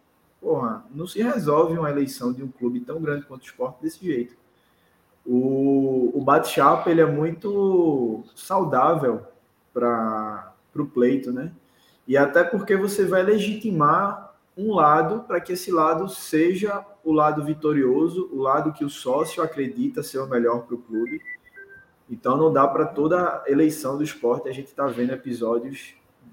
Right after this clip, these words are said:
da forma que a gente vem vendo nos últimos dois anos, mais ou menos. E essa última não foi diferente, né? Então, tudo começou com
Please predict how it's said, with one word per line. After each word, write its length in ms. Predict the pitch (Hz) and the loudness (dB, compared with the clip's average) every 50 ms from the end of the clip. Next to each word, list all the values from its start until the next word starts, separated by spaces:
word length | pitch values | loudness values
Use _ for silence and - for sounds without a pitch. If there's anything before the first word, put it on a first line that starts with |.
| _ _ _ _ _ _ - - | _ _ _ _ _ _ -20 -12
da 220 | 123 120 123 127 | -4 -2 -2 -2
forma 340 | 123 - 120 117 120 123 131 - | -2 -4 -4 -4 -4 -6 -8 -8
que 100 | - 127 | -8 -8
a 60 | 123 | -8
gente 240 | 120 123 120 - 117 | -8 -8 -10 -10 -6
vem 140 | 120 120 | -4 -4
vendo 280 | 110 113 120 113 117 120 | -4 -4 -8 -8 -6 -6
nos 200 | 120 117 107 117 | -6 -6 -6 -6
últimos 680 | 120 120 117 - 120 117 113 110 110 - - - - - _ _ _ _ _ _ _ _ | -8 -8 -10 -12 -10 -10 -10 -8 -10 -12 -16 -18 -20 -20 _ _ _ _ _ _ _ _
dois 460 | 117 113 123 123 127 127 120 123 117 | 0 2 4 6 6 4 2 0 -2
anos, 300 | 113 117 123 123 117 120 | -2 -2 -2 -2 -4 -6
mais 200 | 123 117 113 117 | -6 -6 -4 -6
ou 80 | 113 | -6
menos. 320 | 110 107 110 120 139 151 - - _ _ _ _ _ _ _ - - - - _ _ _ _ _ _ _ _ _ _ _ _ 104 | -6 -6 -8 -8 -10 -12 -18 -20 _ _ _ _ _ _ _ -20 -20 -20 -20 _ _ _ _ _ _ _ _ _ _ _ _ -6
E 540 | 107 117 120 123 131 143 156 - - - - - - - _ - - _ _ _ _ _ _ _ - _ - - _ _ | -2 0 2 2 4 4 2 0 -2 -8 -14 -18 -20 -20 _ -20 -20 _ _ _ _ _ _ _ -20 _ -20 -20 _ _
essa 280 | - 113 113 - 139 127 | -6 -4 -2 0 2 2
última 340 | 123 131 127 - 143 143 | 4 2 2 0 -2 -2
não 100 | 143 143 | -2 -2
foi 140 | 139 - 135 | -4 -6 -8
diferente, 500 | 123 - - 147 123 107 107 107 - - | -8 -6 -4 -4 -2 -2 -4 -4 -6 -8
né? 200 | 107 107 - - - - - | -10 -10 -10 -12 -14 -16 -16
Então, 300 | 120 - 127 123 123 123 | -6 -2 -2 -2 0 0
tudo 240 | 139 139 147 151 | 2 2 2 2
começou 540 | 139 156 156 156 156 156 - 143 131 139 139 | 2 4 4 4 4 4 2 2 2 2 0
com 760 | - - 160 156 156 151 151 143 135 127 113 104 104 - - | 2 2 2 2 4 2 2 2 2 0 0 -2 -4 -8 -12